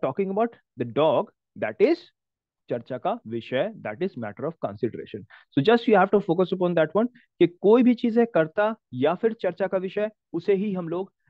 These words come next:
नाउन के अंतर्गत कंसीडर करते हैं, है ना? तो क्या चीज हो गया? नाउन क्या हो गया? नाउन उसे हम लोग कहते हैं जो कर्ता है और चर्चा का विषय है। यही चीज दिमाग में रख लो, या फिर और सिंपल करना है तो दुनिया में जितने भी सारे चीज हैं,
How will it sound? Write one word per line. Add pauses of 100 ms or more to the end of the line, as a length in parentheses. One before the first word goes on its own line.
(100)
नाउन
के (300)
अंतर्गत (400)
कंसीडर
करते
हैं, (420)
है
ना? (340)
तो
क्या
चीज
हो
गया?
नाउन
क्या
हो
गया? (300)
नाउन
उसे
हम
लोग
कहते
हैं (280)
जो
कर्ता
है (260)
और
चर्चा
का
विषय
है।
यही
चीज (120)
दिमाग
में
रख
लो, (200)
या
फिर
और
सिंपल
करना
है (280)
तो
दुनिया
में
जितने
भी
सारे
चीज
हैं,